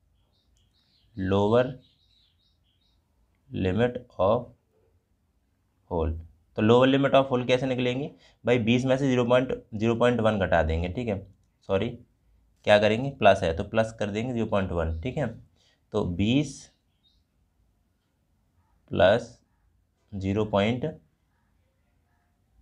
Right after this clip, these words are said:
वन, ठीक है, तो कितना हो जाएगा, बीस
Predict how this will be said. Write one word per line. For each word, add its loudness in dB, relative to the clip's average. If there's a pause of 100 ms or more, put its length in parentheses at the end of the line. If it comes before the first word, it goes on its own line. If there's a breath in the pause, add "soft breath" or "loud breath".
(1800)
वन, 0 (220)
ठीक -4
है, -4 (680)
तो -10
कितना 2
हो 4
जाएगा, 2
बीस -2